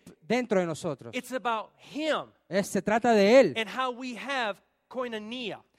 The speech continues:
Speaker 1: y cómo tenemos cononía.
Speaker 2: when we have ihad
Speaker 1: Cuando tenemos ehad
Speaker 2: in Hebrew
Speaker 1: en hebreo,
Speaker 2: with Him.
Speaker 1: con Él.
Speaker 2: Because when we develop that koinonia, that ihad,
Speaker 1: Porque cuando creamos esa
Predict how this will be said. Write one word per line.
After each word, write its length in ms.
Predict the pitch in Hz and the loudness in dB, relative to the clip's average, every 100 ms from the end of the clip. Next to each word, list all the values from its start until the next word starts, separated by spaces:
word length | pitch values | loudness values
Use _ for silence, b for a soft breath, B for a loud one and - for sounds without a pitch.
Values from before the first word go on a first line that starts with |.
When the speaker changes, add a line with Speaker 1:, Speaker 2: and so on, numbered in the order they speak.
| b b | b b
Speaker 1:
y 120 | 170 | -8
cómo 360 | - 233 240 240 | 4 4 6 2
tenemos 460 | 196 202 214 214 | 2 0 0 -2
cononía. 680 | - 214 196 185 240 226 135 196 | 2 2 4 2 2 -2 -4 -8
Speaker 2:
when 140 | 233 | -8
we 80 | 240 | -6
have 200 | 233 214 - | -6 -6 -8
ihad 540 | 233 175 240 220 139 _ _ | -12 -10 -6 -6 -6 _ _
Speaker 1:
Cuando 200 | - 165 | -8 -8
tenemos 420 | 160 190 220 220 - | -4 0 2 2 2
ehad 400 | 196 190 220 - - - | 0 4 2 2 -8 -14
Speaker 2:
in 120 | 185 | -14
Hebrew 460 | 175 214 170 151 113 _ 147 | -12 -14 -12 -16 -16 _ -8
Speaker 1:
en 120 | 160 | -2
hebreo, 380 | 175 202 180 117 | 2 2 2 -2
Speaker 2:
with 200 | 196 202 | -6 -8
Him. 360 | - 214 170 113 _ | -8 -10 -10 -14 _
Speaker 1:
con 240 | 165 170 | 2 2
Él. 240 | 202 143 107 _ - | 2 -2 -6 _ -16
Speaker 2:
Because 260 | - 240 | -12 -10
when 220 | 220 202 | -10 -10
we 160 | 220 302 | -10 -8
develop 640 | 247 208 220 277 220 - | -8 -6 -2 -2 -2 -6
that 220 | 220 190 - | -8 -8 -10
koinonia, 560 | 247 220 208 240 208 | -12 -10 -12 -8 -6
that 160 | 175 185 | -6 -8
ihad, 560 | 196 151 226 208 151 131 | -14 -10 -4 -4 -4 -2
Speaker 1:
Porque 220 | 180 185 | -2 0
cuando 440 | - 196 202 202 202 | 2 2 6 4 4
creamos 680 | 196 208 269 254 208 190 - | 2 2 2 4 2 2 -2
esa 360 | 202 - 226 | -4 0 0